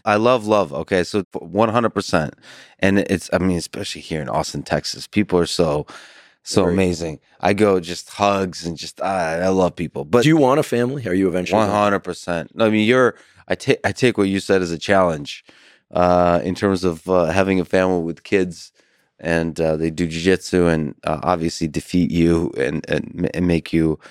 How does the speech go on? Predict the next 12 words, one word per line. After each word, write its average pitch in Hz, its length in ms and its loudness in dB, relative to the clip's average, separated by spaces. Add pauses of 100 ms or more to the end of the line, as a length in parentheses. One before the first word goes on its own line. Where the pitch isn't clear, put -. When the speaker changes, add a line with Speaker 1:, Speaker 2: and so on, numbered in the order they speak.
(520)
Speaker 1:
um, 76 600 0 (360)
miserable 85 560 2
for 78 180 -4
your 78 140 2
failures 80 460 2
as 76 160 -8
a 76 60 -6
father 82 360 2
because 76 280 -10
you 71 80 -8
couldn't, 76 500 -8
uh, - 320 -6